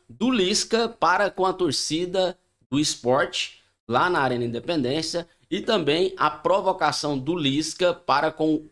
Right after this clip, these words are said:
atual presidente do Sport, Yuri Romão. E se você tá por fora desse assunto, ou se você sabe um pouquinho do que que rolou, nós vamos falar aqui nesse vídeo.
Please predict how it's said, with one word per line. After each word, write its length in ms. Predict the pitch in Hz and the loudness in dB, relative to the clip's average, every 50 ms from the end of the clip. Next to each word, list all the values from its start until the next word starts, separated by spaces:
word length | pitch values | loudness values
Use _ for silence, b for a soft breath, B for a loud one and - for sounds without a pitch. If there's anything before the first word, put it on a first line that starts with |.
| - - | -6 0
atual 800 | - 139 160 196 - - _ - 170 147 139 143 156 185 190 185 | 2 2 2 0 -2 -4 _ -4 0 2 2 4 4 2 2 0
presidente 720 | 185 175 180 170 143 147 131 110 117 127 139 131 - 139 | -2 -2 -2 -2 -2 -4 -4 -2 0 0 0 -2 -4 -6
do 80 | 139 143 | -6 -4
Sport, 480 | 127 - - - 120 120 123 120 - | -6 -4 -2 0 0 2 2 0 -2
Yuri 240 | - 131 123 123 123 | -4 -4 -4 -4 -4
Romão. 560 | 120 120 143 160 147 135 120 110 98 - - _ _ _ _ _ _ _ _ _ _ _ _ _ _ _ _ | -4 -2 -2 0 2 2 2 2 0 -4 -10 _ _ _ _ _ _ _ _ _ _ _ _ _ _ _ _
E 80 | - 175 | -4 -2
se 140 | 180 - 220 | -2 0 0
você 340 | 196 220 196 - - 208 208 | 2 2 2 2 2 0 -2
tá 300 | - _ - 196 185 - | -2 _ 0 2 2 2
por 260 | - - 233 220 170 | 2 0 0 0 0
fora 380 | - - - 147 185 202 190 | 0 -2 0 2 2 2 2
desse 240 | 170 175 165 165 - | 2 0 0 2 2
assunto, 400 | 135 107 - - 143 160 156 160 | 0 0 0 -2 -2 -2 -2 -2
ou 60 | 131 | -4
se 120 | 120 - 131 | -6 -6 -4
você 500 | 131 131 123 - - 135 135 135 123 104 | -4 -2 -2 0 0 0 2 2 2 0
sabe 520 | - - - - 123 147 165 170 147 135 | -2 -4 -2 0 2 2 2 2 0 -2
um 100 | 120 117 | -2 -2
pouquinho 340 | 120 127 120 123 - 127 127 | -2 -4 -6 -4 -4 -4 -4
do 120 | 123 127 | -4 -4
que 120 | 117 123 117 | -4 -6 -8
que 120 | 120 - | -8 -8
rolou, 480 | 113 135 147 127 113 131 160 - - - _ _ - | -4 -2 0 2 2 2 0 -2 -6 -12 _ _ -4
nós 160 | 117 123 127 | -2 -2 0
vamos 200 | 147 160 160 156 | 0 -2 -2 -2
falar 280 | - 156 156 151 147 151 | 0 0 2 2 2 0
aqui 240 | 151 147 - 160 147 | 0 -2 -4 -4 -2
nesse 560 | 147 139 139 151 165 175 180 - - 208 160 | -2 -2 0 0 0 -2 -2 -4 -6 -8 -8
vídeo. 440 | 113 117 135 135 113 123 - - | -4 -2 0 0 0 -2 -6 -14